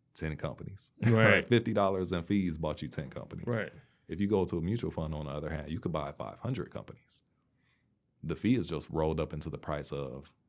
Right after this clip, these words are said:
Speaker 1: the share. So the good thing about Fidelity, and especially E-Trade, is they have mutual funds that they are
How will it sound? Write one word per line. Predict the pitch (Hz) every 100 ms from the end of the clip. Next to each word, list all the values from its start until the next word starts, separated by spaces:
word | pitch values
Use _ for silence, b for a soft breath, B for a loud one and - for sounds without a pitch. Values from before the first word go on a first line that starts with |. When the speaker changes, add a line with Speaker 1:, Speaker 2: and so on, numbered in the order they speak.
| -
Speaker 1:
the | -
share. | - 120 64
So | - 76 71
the | 71
good | 73 85 82
thing | 76
about | 69 67 -
Fidelity, | 80 92 78 71
and | 71
especially | - 82 - -
E-Trade, | 87 101 - 71 67 -
is | 71 67
they | 78
have | 85 78 73 _ _ _
mutual | 82 95 76 71
funds | 78 73 69 73
that | 78 73 65 65
they | 78 76
are | 67 67